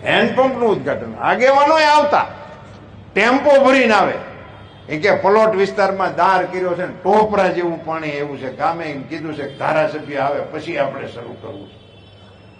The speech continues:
બસો અઢીસો ફૂટના દાર, આઠ આની ફરિયા, બસો ફૂટ લાંબો હોય, બે ત્રણ જણા ટીંગાય તેથી દાંડગ્યો હેઠો આવે,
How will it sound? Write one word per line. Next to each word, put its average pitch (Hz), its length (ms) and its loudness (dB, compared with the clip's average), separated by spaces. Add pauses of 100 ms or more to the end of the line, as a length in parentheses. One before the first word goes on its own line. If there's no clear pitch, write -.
(520)
બસો 165 280 0
અઢીસો 156 580 2
ફૂટના 147 420 -6
દાર, 143 380 2 (1200)
આઠ 147 360 0
આની 151 380 -4 (1600)
ફરિયા, 160 520 2 (1300)
બસો 151 260 0
ફૂટ 151 340 0
લાંબો 156 340 0
હોય, 147 360 2 (960)
બે 170 260 2
ત્રણ 165 280 0
જણા 160 240 -2
ટીંગાય 156 460 0
તેથી 165 360 -6
દાંડગ્યો 151 480 -4
હેઠો 143 320 -2
આવે, - 280 -4